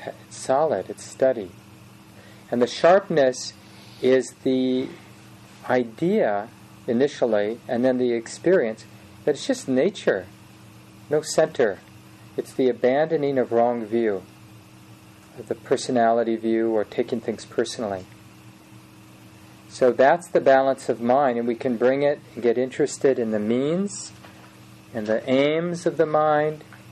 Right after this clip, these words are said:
and the, how the mind is constantly being affected. Just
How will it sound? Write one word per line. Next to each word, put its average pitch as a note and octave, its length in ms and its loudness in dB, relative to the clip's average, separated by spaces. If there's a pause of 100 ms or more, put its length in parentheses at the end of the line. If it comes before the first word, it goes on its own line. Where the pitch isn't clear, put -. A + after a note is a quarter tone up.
(400)
and B2 280 0
the, B2 300 4 (600)
how C3+ 300 4 (420)
the B2+ 100 -2
mind B2+ 420 2
is A2 140 -6
constantly D3+ 580 -2
being B2 220 0
affected. A2 640 -2
Just - 360 -4